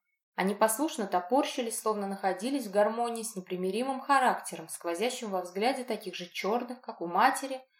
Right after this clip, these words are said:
но смотрящих на Лину с непонятным подозрением глаз. Хотя что тут непонятного? Кажется, брат Люка, которого тот представил Гиром Кордием, единственный им не верил.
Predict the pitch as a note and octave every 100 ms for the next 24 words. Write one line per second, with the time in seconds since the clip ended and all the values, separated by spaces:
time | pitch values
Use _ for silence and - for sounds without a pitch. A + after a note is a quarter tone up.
0 | _ F#3 - G3 F#3+ G3+ G3 F3+ - F3
1 | G3 C4 C4 G#3 F#3 F#3 G#3 A#3+ A#3+ G3+
2 | F3+ E3+ F3 G3 G3 G3 F3 D#3+ D3 -
3 | - _ _ _ _ _ _ _ - A#3
4 | C#4+ - E4 B3 G3+ G3 G3 F3+ D#3+ -
5 | D#3 D#3 _ _ _ _ _ _ _ _
6 | _ _ _ - B3+ C#4 C#4 - A#3 B3+
7 | C4 B3+ E4 E4+ G3 F#3+ F#3+ A#3+ A3 G3
8 | G3 G#3 - G#3 - - G#3 F#3 F3 F3
9 | G#3 G3+ F3+ - C4+ D4 F#3 E3 E3 G3
10 | G3+ C#4+ D4+ - F#3 F3 A3+ A3+ G3+ E3
11 | D#3